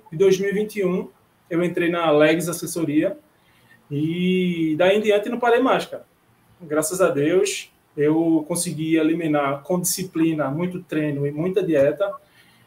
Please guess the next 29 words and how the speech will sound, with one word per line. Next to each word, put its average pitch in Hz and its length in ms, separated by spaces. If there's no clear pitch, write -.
vinte 175 200
e - 20
cinco 233 260
quilos. 151 300
Hoje 190 280
eu 185 380
me 185 140
pesei, 196 680
depois 160 300
do 156 80
treino 156 220
na 151 80
balança, 147 500
tava 147 560
noventa 156 340
e - 40
três 160 280
quilos, 151 360
eu 165 100
fiquei 165 200
feliz 165 240
demais. 135 320
Pra 165 120
quem 185 120
já 180 120
pesou 175 240
cento 185 240
e - 20
dezessete, 165 600